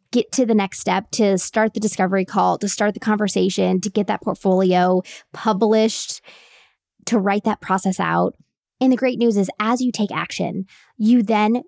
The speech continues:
increase your confidence and you can start relying a-, more on that confidence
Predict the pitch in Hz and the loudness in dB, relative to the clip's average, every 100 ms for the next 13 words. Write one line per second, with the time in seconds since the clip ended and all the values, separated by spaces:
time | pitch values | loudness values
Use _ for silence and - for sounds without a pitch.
0 | _ _ _ 262 285 269 240 240 - 175 | _ _ _ 2 2 0 -2 -2 -2 -2
1 | - 320 381 - - _ _ 240 247 233 | -2 -2 -2 -4 -14 _ _ 2 2 2
2 | 220 - 240 - 247 208 202 190 - 208 | -2 -2 -2 2 2 2 2 0 -4 2
3 | 220 233 269 285 240 202 - - 180 277 | 6 6 6 4 2 0 -6 -4 -2 -2
4 | 339 392 | -2 -2